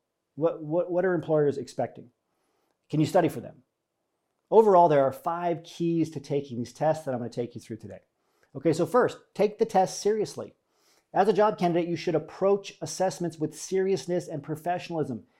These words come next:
as the results can significantly impact your chances of securing a job, even if they don't act like it.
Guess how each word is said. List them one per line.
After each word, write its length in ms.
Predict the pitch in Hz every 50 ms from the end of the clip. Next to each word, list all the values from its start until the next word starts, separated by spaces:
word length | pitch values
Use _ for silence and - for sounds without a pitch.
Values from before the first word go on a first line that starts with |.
| _ _ _ -
as 140 | 165 165 147
the 100 | 185 180
results 400 | 170 156 151 202 208 196 208 -
can 240 | - 190 196 190
significantly 840 | 185 - 196 175 160 214 226 220 226 226 220 214 214 208 208 202 196 196
impact 340 | 202 202 - 190 196 190
your 100 | 190 190
chances 380 | 175 - 190 185 180 180 175 151
of 80 | 180 156
securing 400 | - 175 160 - 185 180 180 170
a 20 |
job, 280 | 151 202 196 180 151 165
even 140 | 170 180 190
if 80 | 180
they 60 | 190 185
don't 180 | 185 175 170
act 160 | 185 190 -
like 160 | - 127 - -
it. 120 | 110 -